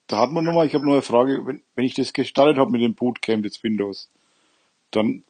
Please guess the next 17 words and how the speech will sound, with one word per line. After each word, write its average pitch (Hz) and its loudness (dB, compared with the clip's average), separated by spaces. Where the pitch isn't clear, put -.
brauche 123 4
ich 139 -4
doch, - 0
äh, 151 0
einen 151 -4
Screenreader, 131 0
entweder 123 2
mit 123 0
Narrator 120 4
oder 156 2
muss, 147 -4
kann 135 -4
ich 131 -6
dann 131 -4
auch 113 -6
jaws 110 -4
installieren? 185 -4